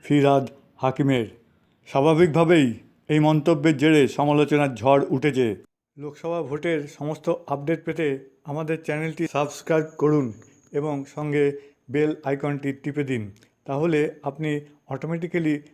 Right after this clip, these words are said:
নোটিফিকেশন পেয়ে যাবেন। সবার আগে আমরা প্রচার করার চেষ্টা করব। আপনাদের সকলের কাছে একটি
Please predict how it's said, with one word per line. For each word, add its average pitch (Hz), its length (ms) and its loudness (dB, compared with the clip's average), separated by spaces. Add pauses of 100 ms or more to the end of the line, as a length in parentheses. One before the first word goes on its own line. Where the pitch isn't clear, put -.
(160)
নোটিফিকেশন 139 520 -4
পেয়ে 139 280 0
যাবেন। 127 360 0 (380)
সবার 151 320 0
আগে 139 580 -6
আমরা 151 340 -2
প্রচার 151 360 -2
করার 147 220 0
চেষ্টা 143 320 -6
করব। 127 480 -4 (300)
আপনাদের 156 380 -4
সকলের 160 360 0
কাছে 160 320 -2
একটি 160 280 -4